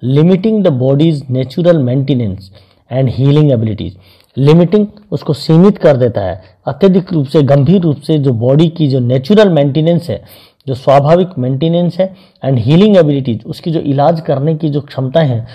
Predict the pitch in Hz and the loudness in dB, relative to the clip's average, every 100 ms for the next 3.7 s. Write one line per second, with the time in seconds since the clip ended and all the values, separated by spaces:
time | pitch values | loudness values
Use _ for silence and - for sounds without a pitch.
0 | - _ 156 165 165 151 131 110 110 139 | -20 _ 0 0 2 0 0 0 0 -2
1 | 139 135 - 110 117 - 113 107 107 117 | -2 -4 -2 -4 -4 -6 -4 -4 -4 -8
2 | 190 135 123 120 120 131 156 254 - _ | -4 -2 -2 -4 -2 0 2 0 -2 _
3 | _ - 143 113 - - - | _ 0 0 0 -6 -10 -14